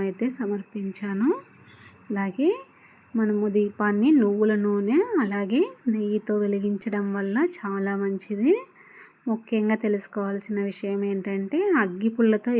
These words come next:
ఎప్పుడూ కూడా దీపారాధన అయితే చేయకూడదు. ఇలా అగరబత్తితో కానీ ఏకహారతితో కానీ దీపారాధన అయితే చేసుకోవాలి. ఇక్కడ శుక్లాం వరదరం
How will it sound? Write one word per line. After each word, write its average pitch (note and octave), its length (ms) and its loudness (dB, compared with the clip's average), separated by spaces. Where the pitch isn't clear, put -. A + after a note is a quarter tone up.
ఎప్పుడూ G#3+ 280 -2
కూడా G#3+ 160 0
దీపారాధన G3+ 600 -2
అయితే A3+ 160 -4
చేయకూడదు. G3+ 640 -2
ఇలా A3 180 4
అగరబత్తితో G3+ 580 -2
కానీ G#3 300 4
ఏకహారతితో G3+ 800 -2
కానీ G3+ 280 2
దీపారాధన G3+ 600 -2
అయితే G3+ 160 -4
చేసుకోవాలి. G3 800 -2
ఇక్కడ B3+ 160 2
శుక్లాం G#3 500 -4
వరదరం G3+ 440 -2